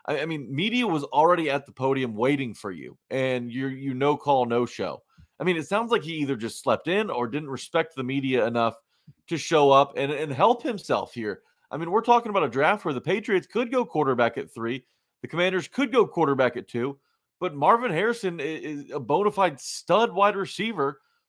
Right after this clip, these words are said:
who makes any quarterback better. Any, any team would be lucky to have a guy with his skill set on their roster. So for him to show up and kind of, you know, it's a guy who on the field left no doubt, right?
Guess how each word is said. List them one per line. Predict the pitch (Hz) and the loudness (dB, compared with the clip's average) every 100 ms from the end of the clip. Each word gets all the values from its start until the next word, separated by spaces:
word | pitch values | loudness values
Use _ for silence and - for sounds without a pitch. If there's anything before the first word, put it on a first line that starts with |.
| _ | _
who | 170 190 | -2 0
makes | 175 196 - | -2 -4 -4
any | 214 262 | -6 -6
quarterback | 233 - 151 127 117 104 - | -4 -2 0 0 0 0 0
better. | 113 107 - | -2 -2 -4
Any, | 214 269 202 | -6 -6 -6
any | 190 254 | -6 -6
team | 220 214 | -6 -8
would | 190 143 | -6 -4
be | |
lucky | 131 131 127 135 | 0 0 0 -2
to | 120 | 0
have | 117 | -2
a | 104 | -2
guy | 113 107 | -2 -2
with | 110 104 | -2 -8
his | 113 | -12
skill | - 120 107 | -10 -10 -10
set | - 104 - _ _ _ - | -6 -6 -8 _ _ _ -4
on | 127 127 | -2 -2
their | 123 | 0
roster. | 117 113 107 - 104 - _ _ _ | 0 0 -2 -6 -14 -14 _ _ _
So | - 196 | -2 0
for | 190 | 0
him | 147 202 | -2 -2
to | 240 | -6
show | 202 196 165 | -4 2 4
up | 156 180 | 4 2
and | 156 | -2
kind | 156 170 | -4 -4
of, | 123 - _ _ _ _ | -6 -14 _ _ _ _
you | 143 | -8
know, | 147 127 - - _ _ _ _ _ _ | -6 -8 -12 -20 _ _ _ _ _ _
it's | - 170 | -10 -8
a | 170 | -4
guy | 165 175 | 2 2
who | 170 170 | 4 2
on | 160 | 0
the | 131 | -4
field | - 214 170 156 - _ _ | -4 2 2 2 -6 _ _
left | 127 180 - | 2 4 2
no | 139 165 165 | 0 2 4
doubt, | 139 117 87 80 - _ _ - | 4 4 2 -8 -14 _ _ -4
right? | 120 147 - | 0 0 -4